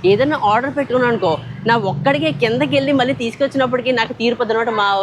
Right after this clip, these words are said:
రూమ్ ఏమో ఎక్కడో బొక్కలో ఉందన్నమాట, అంటే థర్టీ సిక్స్ రూమ్ నెంబర్ ఎక్కడో చివర్లో ఉంది. అక్కడికి వెళ్ళినప్పటికీ మళ్ళీ వెనక నుంచి ఎవడో నడుచుకుంటూ వస్తున్నాడా ఏంటా అన్నట్టు ఫీలింగ్ అనమాట. వెనక్కి తిరిగి చూడాల్సి వచ్చేది. "ఏరా నీకు ఏంట్రా, నీకు ఏం చేశాను, నిన్ను ఏం గెలకనని?"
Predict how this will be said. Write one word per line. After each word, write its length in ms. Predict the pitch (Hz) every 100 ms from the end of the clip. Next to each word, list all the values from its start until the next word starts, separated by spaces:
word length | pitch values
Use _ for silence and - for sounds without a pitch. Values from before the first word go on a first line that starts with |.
| 185
రూమ్ 220 | 196 226 247
ఏమో 140 | 247
ఎక్కడో 400 | 220 190 220 262
బొక్కలో 360 | 247 220 220 226
ఉందన్నమాట, 360 | 214 202 196 226 - - 170
అంటే 120 | 196
థర్టీ 340 | - 220 214
సిక్స్ 240 | 247 226 -
రూమ్ 180 | 220 226
నెంబర్ 240 | 208 190 254 - - -
ఎక్కడో 340 | 147 196 220 254
చివర్లో 440 | 254 202 220 233
ఉంది. 280 | 202 196 - - - -
అక్కడికి 280 | 180 226 214
వెళ్ళినప్పటికీ 360 | 202 254 254 240
మళ్ళీ 180 | 214 220
వెనక 180 | 196 214
నుంచి 180 | 247 220
ఎవడో 180 | 208
నడుచుకుంటూ 540 | 220 190 190 247 233 226
వస్తున్నాడా 420 | 208 208 202 214
ఏంటా 420 | 208 185 214 220
అన్నట్టు 540 | 214 214 220 220 220 208 - - -
ఫీలింగ్ 340 | 262 285 294
అనమాట. 220 | 254 220 226
వెనక్కి 280 | 214 240
తిరిగి 420 | - 254 233 254 233
చూడాల్సి 260 | 233 226 233
వచ్చేది. 320 | 202 202 254 - - -
"ఏరా 240 | 185 233
నీకు 240 | 320 311 214
ఏంట్రా, 360 | 196 233 285
నీకు 240 | 302 285 240
ఏం 240 | 202 226
చేశాను, 260 | 247 277 262
నిన్ను 180 | 247 226
ఏం 160 | 214 269
గెలకనని?" 420 | 247 262 277